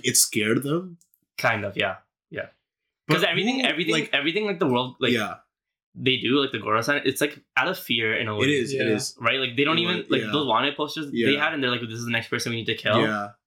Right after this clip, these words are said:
Speaker 2: Like, they're, they're scared of something that's gonna happen in the future that hasn't happened yet.
Speaker 1: Yeah.
Speaker 2: So, I c-,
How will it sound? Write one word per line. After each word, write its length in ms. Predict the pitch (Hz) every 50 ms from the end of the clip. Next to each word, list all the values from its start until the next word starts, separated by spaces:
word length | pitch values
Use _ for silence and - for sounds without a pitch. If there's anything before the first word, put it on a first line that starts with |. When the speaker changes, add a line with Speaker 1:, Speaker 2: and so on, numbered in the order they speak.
| _ -
Speaker 2:
Like, 400 | - 120 117 120 113 113 117 113
they're, 180 | 131 135 131 - - - - - - -
they're 100 | 135 135
scared 260 | - - 131 131 135
of 80 | 151
something 240 | 151 - 139 131 147
that's 120 | 139 127 135
gonna 120 | 139 123
happen 180 | 120 120 - 123
in 40 | 117
the 60 | 113
future 260 | 104 - 113 104 - 120
that 120 | 113 107
hasn't 220 | 110 110 113 107 -
happened 340 | 104 104 107 - - 101 101
yet. 180 | 101 101 104 -
Speaker 1:
Yeah. 360 | 131 131 123 113 104 101 104 - _ _
Speaker 2:
So, 460 | - - 131 117 113 117 120 - - _ _
I 140 | - 123 -
c-, 80 | - -